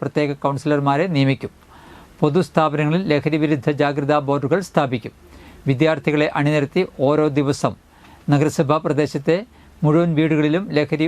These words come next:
ഉപയോഗത്തിനെതിരെയുള്ള ലഘുലേഖകൾ വിതരണം ചെയ്യും. നഗരസഭാ പ്രദേശത്ത് സർവീസ് നടത്തുന്ന ബസ്സുകൾ, ടാക്സികൾ, ഓട്ടോറിക്ഷ, മറ്റു വാഹനങ്ങൾ എന്നിവയിലെല്ലാം ലഹരിക്കെതിരെയുള്ള സ്റ്റിക്കറുകൾ,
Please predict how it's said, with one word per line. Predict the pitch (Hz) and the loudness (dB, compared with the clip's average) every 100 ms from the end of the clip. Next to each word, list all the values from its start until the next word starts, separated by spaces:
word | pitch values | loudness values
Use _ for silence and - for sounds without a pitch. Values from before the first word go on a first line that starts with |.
| 160 | 0
ഉപയോഗത്തിനെതിരെയുള്ള | 139 151 147 151 143 147 143 156 143 | 0 0 0 -2 -2 0 0 0 0
ലഘുലേഖകൾ | 143 143 151 147 185 190 | 0 0 0 -2 -4 -4
വിതരണം | 139 135 135 135 | -2 0 0 -2
ചെയ്യും. | 139 113 - - - - - - - | -2 -2 -6 -16 -20 -20 -20 -6 0
നഗരസഭാ | 143 147 156 139 147 | 2 2 0 0 0
പ്രദേശത്ത് | 160 143 147 143 175 170 | 0 0 -2 0 -2 0
സർവീസ് | 147 147 156 156 | -2 0 -2 -2
നടത്തുന്ന | 147 156 147 135 | -2 -2 -2 0
ബസ്സുകൾ, | 135 - 147 190 208 | -2 0 -2 -2 -2
ടാക്സികൾ, | 147 139 - 151 175 - | -2 -4 -2 -2 -2 -2
ഓട്ടോറിക്ഷ, | 143 160 147 131 170 180 | -2 0 0 -2 -4 -4
മറ്റു | 147 160 147 | -4 -2 0
വാഹനങ്ങൾ | 139 139 143 139 107 - - - - - - | 0 -2 -2 0 -2 -6 -20 -20 -20 -6 0
എന്നിവയിലെല്ലാം | 147 156 156 147 147 202 214 | 2 4 4 4 2 0 -2
ലഹരിക്കെതിരെയുള്ള | 143 147 156 165 139 147 147 143 | -2 0 -2 -2 0 2 2 0
സ്റ്റിക്കറുകൾ, | - 139 147 147 | -4 -2 0 0